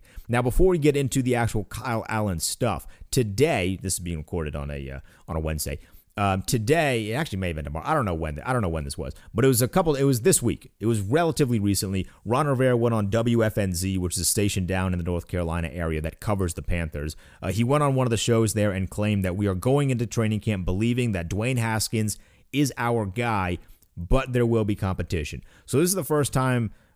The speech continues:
that I can think of, at least off the top of my head, that Ron Rivera has actually said, "Dwayne Haskins is our guy." And that made me very happy. I was pleased with that. I've been waiting for him to say that for a very long time. This was the first time he actually did.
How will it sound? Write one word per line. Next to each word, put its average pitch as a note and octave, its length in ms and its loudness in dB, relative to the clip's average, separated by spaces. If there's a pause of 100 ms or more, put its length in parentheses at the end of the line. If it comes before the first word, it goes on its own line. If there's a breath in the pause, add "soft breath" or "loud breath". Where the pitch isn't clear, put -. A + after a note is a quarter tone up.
that F#2+ 260 -4
I C#3 160 0
can C3 180 0
think A2+ 300 -2
of, D#2+ 180 -4
at F2+ 80 -4
least A2 160 -2
off G#2+ 120 2
the G2 60 -6
top G#2+ 260 -4
of G2+ 40 -4
my F#2+ 120 0
head, F2+ 260 0
that F2 160 -6
Ron A#2 200 0
Rivera A2+ 460 0
has F#2+ 240 -2 (220)
actually C3+ 460 0
said, G#2+ 420 0
"Dwayne A2+ 260 -2
Haskins A2+ 600 -2 (120)
is G#2 160 -2
our E2+ 220 -2
guy." D2+ 320 -8 (420 soft breath)
And B2+ 160 2
that E3+ 160 2
made D#3+ 180 4
me C#3+ 100 2
very B2+ 280 4
happy. F2+ 440 -4
I G#2+ 120 -4
was B2 120 0
pleased C3+ 360 0
with F2+ 160 -8
that. C2+ 200 -10
I've F2 140 -8
been G#2 160 -2
waiting C3+ 280 2
for C3+ 100 0
him B2+ 100 2
to A#2+ 80 0
say A#2+ 200 2
that A#2 120 2
for G2 140 -2
a F2 40 -4
very E2+ 200 -2
long D#2+ 220 -6
time. C#3 360 -2 (240 loud breath)
This A#2+ 140 2
was B2 100 0
the A#2+ 60 0
first B2 260 0
time A#2 160 -2
he A2+ 100 0
actually G2+ 380 -2
did. F2 340 -2